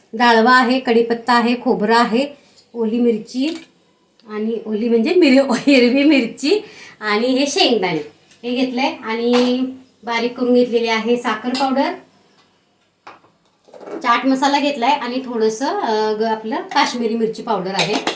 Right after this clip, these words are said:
आता घालून पटपट की नाही हा चिवडा करून घेते. आधी हे भाजून घेते आणि चकलीचं पण करायचंय. चकलीचं पीठ की नाही फ्रीजमध्ये जर ठेवला असाल तुम्ही तर थोडा एक तासभर त्याला आधी काढून ठेवायला लागते, म्हणजे ते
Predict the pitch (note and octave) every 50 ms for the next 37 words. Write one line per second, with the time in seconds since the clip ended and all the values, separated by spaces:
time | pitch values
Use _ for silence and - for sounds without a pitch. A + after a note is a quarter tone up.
0 | - - - _ _ _ - G3+ G3 G#3 G#3+ G#3+ A#3+ A#3 G#3 A#3 B3 B3+ B3+ C4
1 | - - - C4 C4 - - C4 B3+ C#4+ F#4+ F#4 - - - - _ _ - A3+
2 | B3 - D4 B3+ A3+ A#3+ A#3+ C#4 C#4 C4 B3+ A#3+ B3 B3 B3+ B3 A#3+ A#3 A#3+ B3
3 | A#3+ - C#4 B3 F#3+ G3+ B3 C4 C4+ C4+ C4 - C#4+ E4 - - - _ _ _
4 | - G#3 G#3+ - C#4 B3+ A#3+ A#3 A#3+ - C#4 A#3+ A#3+ C4 B3 B3 A3 F#3+ F#3 F#3
5 | F#3+ F#3+ F#3 B3+ B3+ A#3 A#3+ B3 C#4+ C4 C4+ C4 C4 - B3+ C4 C4 B3 B3+ B3
6 | A#3+ A#3+ B3 B3+ B3 B3 C4+ C4 C#4 C4 A3 A3 - D4 - B3+ A3+ A3 - A3+
7 | G3+ G#3 G#3 A#3+ A#3+ A#3+ A#3+ A#3+ A3+ A3 A3+ A3 A3 - - G#3+ G#3+ G#3 G#3 G#3
8 | A3+ G#3+ - A#3 A3+ A3 G#3+ A3 A3+ - B3 A3 G3 G#3 A3 G#3+ A#3 A#3+ G#3 G3+
9 | G3 G3+ G3+ - - G#3+ G#3+ - G#3 - - D4 E4+ -